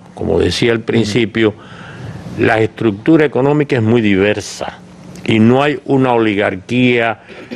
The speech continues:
centrada, fuerte, como podíamos decir, los ganaderos, agroexportadores y portuarios de la Argentina. Eso no existe allí. Ahora son los intereses bananeros, pero la sierra tiene sus intereses.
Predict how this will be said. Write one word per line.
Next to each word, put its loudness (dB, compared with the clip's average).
centrada, 0
fuerte, -4
como 0
podíamos 0
decir, -2
los 2
ganaderos, 0
agroexportadores 0
y -4
portuarios -2
de 0
la -4
Argentina. -6
Eso -2
no 0
existe -4
allí. -4
Ahora 0
son 0
los 2
intereses -2
bananeros, -4
pero 0
la 0
sierra -2
tiene -2
sus -2
intereses. -4